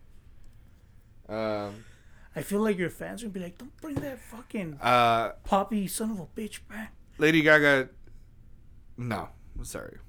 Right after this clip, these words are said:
Speaker 1: Um, yeah, she's creative. She's all that stuff or whatever.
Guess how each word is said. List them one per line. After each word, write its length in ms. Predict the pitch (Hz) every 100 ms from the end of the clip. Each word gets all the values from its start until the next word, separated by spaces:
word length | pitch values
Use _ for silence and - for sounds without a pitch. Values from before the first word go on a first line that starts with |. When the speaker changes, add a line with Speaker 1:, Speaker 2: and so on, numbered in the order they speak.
| - -
Speaker 1:
Um, 480 | 123 123 120 113 120 - -
yeah, 280 | 123 139 147
she's 240 | 143 147
creative. 720 | - - 117 110 110 110 107 101
She's 200 | 113 107
all 140 | 104
that 200 | 104 101
stuff 360 | - 104 98 -
or 60 |
whatever. 320 | 101 98 95